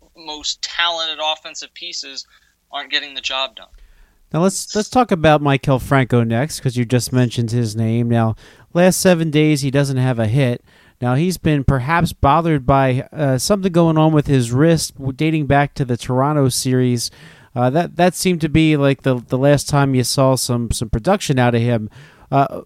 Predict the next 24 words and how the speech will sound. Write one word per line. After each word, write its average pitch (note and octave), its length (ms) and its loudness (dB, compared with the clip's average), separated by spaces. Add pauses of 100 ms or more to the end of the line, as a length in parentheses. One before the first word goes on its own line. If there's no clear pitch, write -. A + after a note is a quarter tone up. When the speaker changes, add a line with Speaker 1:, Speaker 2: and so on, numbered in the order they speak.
Speaker 2:
what G3 340 -2
do C#4+ 80 2
you C4 140 2
do F#3+ 260 4
with F3+ 180 4
Maikel D3+ 420 0
Franco? B2 420 2
Because, C3+ 480 0
you D#3+ 60 -6
know, D#3 120 2
as F#3 160 4
you G3 60 0
just F3 260 0
mentioned, C#3+ 380 -2
you C#3 100 2
got, D#3 240 0
you D#3 80 -4
have E3 160 -2
the D#3+ 80 2
new D#3+ 140 6
complimentary D3 640 -2
pieces C3 420 -2
like C3 160 -2
Cabrera. A2+ 560 0